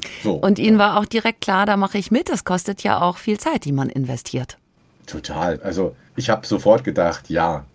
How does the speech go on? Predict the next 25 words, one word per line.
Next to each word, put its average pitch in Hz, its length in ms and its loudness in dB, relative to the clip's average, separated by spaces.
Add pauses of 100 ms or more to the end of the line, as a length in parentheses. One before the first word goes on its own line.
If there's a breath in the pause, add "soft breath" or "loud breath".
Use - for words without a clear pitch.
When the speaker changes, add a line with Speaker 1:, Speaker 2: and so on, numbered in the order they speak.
Speaker 1:
Meine 101 280 2
Frau 101 220 6
sagte 113 240 2
noch 113 140 2
so, - 180 -4
„Oh 214 200 4
ja, 208 260 0
ich 143 120 -6
würde 185 200 -2
das 160 100 -6
auch 127 160 0
gerne 156 220 4
machen.“ 147 280 2
Und 107 200 -4
stand 117 260 2
aber 139 140 4
in 127 80 2
dem 127 100 4
Brief 127 220 0
auch, 143 160 0
„Nee, 107 240 0
das - 160 -14
ist - 160 -6
nicht 165 180 2
übertragbar. 131 720 2